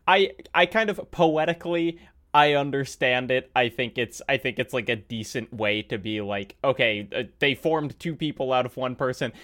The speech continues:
But just the idea of being like, uh,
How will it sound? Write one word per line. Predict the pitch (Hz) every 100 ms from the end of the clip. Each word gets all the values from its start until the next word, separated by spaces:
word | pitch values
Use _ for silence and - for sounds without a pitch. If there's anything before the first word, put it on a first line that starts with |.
| -
But | 202
just | 196 233 233
the | 214
idea | 196 160 165 170
of | 151 131 -
being | 139 131 123 107
like, | 107 104 - _ _ -
uh, | 120 104